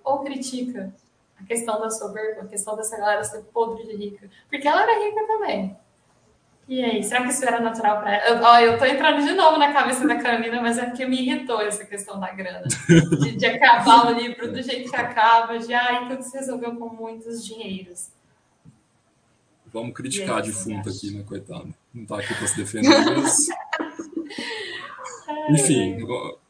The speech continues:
Speaker 2: eu acho que entrar na, na, nessa seara, assim, do que que ela pensava,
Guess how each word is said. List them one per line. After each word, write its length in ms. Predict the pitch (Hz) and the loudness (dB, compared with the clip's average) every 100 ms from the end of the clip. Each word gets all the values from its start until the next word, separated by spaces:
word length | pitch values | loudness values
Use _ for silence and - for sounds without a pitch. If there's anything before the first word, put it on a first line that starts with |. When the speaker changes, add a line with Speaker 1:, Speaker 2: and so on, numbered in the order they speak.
| _ _ - | _ _ -8
Speaker 2:
eu 200 | 135 143 | -2 0
acho 260 | 147 - | 0 -2
que 100 | 170 | -4
entrar 360 | 156 147 143 156 | -4 -4 -2 -2
na, 260 | 135 113 | -2 -6
na, 180 | 107 98 101 - _ _ _ - - | -8 -10 -12 -18 _ _ _ -20 -10
nessa 300 | 117 - 113 | -4 -2 2
seara, 420 | - 113 107 104 | 0 0 -6 -4
assim, 200 | 98 107 | -4 -6
do 100 | 107 | -10
que 160 | 123 | -10
que 80 | 123 | -6
ela 140 | 123 107 | -6 -8
pensava, 760 | 104 95 - 127 127 107 98 | -10 -6 -4 -2 -4 -6 -10